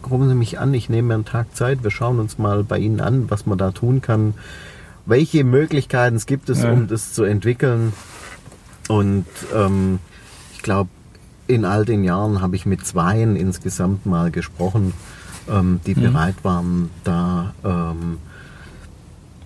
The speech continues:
Speaker 1: für sich mehr zu entwickeln oder genauer drauf zu gucken.
Speaker 2: Aber deswegen,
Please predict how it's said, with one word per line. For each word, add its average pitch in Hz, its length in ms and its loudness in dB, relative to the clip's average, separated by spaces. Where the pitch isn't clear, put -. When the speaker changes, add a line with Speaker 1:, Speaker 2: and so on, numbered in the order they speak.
Speaker 1:
für - 180 -2
sich - 360 -4
mehr 107 260 2
zu - 120 2
entwickeln 98 560 2
oder 85 180 0
genauer 85 400 0
drauf - 340 -4
zu - 120 -8
gucken. - 260 -12
Speaker 2:
Aber 92 100 -4
deswegen, 110 360 -4